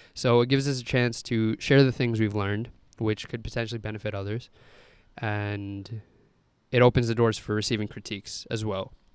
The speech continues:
And so you can kinda improve on the, whatever your craft is, basically.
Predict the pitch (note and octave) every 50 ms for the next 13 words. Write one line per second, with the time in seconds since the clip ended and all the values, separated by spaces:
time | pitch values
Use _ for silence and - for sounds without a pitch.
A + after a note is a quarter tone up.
0 | - - A2+ G#2+ G#2 G#2 - A#2 G#2+ G#2+ - A2+ A2 - - G#2+ G#2 G#2 G#2+ -
1 | - A2+ G#2 G2+ - - - - - - - _ - _ _ - _ - A#2 A2
2 | G#2+ G#2 G#2 G2+ G#2+ G#2 G#2 G2+ G#2 G#2+ - - _ _ - B2+ A#2+ A#2 A#2 A2+
3 | G#2+ - - G#2+ G#2 - - - G#2 G#2 - - - _ - - - - - -
4 | - - B2+